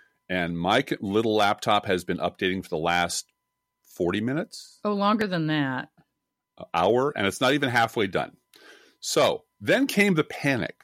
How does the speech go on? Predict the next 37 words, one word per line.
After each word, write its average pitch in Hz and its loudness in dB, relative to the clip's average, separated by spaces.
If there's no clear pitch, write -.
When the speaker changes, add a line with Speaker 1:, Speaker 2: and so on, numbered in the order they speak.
Speaker 1:
<laughs> - -20
which 180 0
is, 160 2
"How 110 0
do 123 4
we 120 2
get 117 2
the 117 -6
podcast 113 0
done?" 90 0
Which 156 0
is, 135 -2
uh, 127 0
not 123 2
of 110 -4
trem-, 120 0
tremendous 139 0
interest 117 -2
to 73 -4
ever, 98 -2
anyone. 104 -2
So 101 0
my 110 2
wife 127 0
placed 123 0
a 104 0
call 131 0
to 113 -4
the 92 -6
state 110 -2
of 87 -4
Washington 95 -2
to 110 -6
speak - -6
to 92 -6
Junior 127 0
Dude, 76 -4